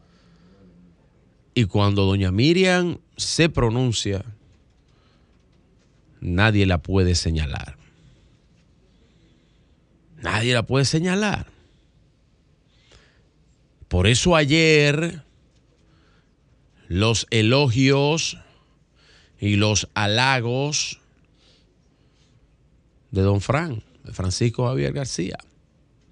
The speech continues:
No puede hacer otra cosa, porque de hacerse otra cosa,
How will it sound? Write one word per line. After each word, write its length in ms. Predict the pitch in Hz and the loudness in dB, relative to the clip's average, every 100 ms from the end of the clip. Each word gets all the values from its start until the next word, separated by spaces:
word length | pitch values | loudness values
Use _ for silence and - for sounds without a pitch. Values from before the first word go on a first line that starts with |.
| _ _ - _ _ _ _ - - | _ _ -20 _ _ _ _ -14 -10
No 160 | - 123 | 2 2
puede 200 | 123 147 | 4 2
hacer 200 | 135 151 | 4 2
otra 260 | 147 151 143 | 2 2 2
cosa, 480 | 220 220 139 - - _ _ _ _ _ _ _ _ _ _ _ _ _ _ _ _ _ _ _ - | 2 2 2 0 -4 _ _ _ _ _ _ _ _ _ _ _ _ _ _ _ _ _ _ _ -4
porque 300 | 123 120 131 | -2 2 4
de 100 | 127 | 4
hacerse 600 | 110 - 170 196 - 180 | 2 2 2 2 2 4
otra 360 | 175 180 175 160 | 4 4 0 0
cosa, 540 | 190 190 - 139 151 | 2 2 2 -2 -4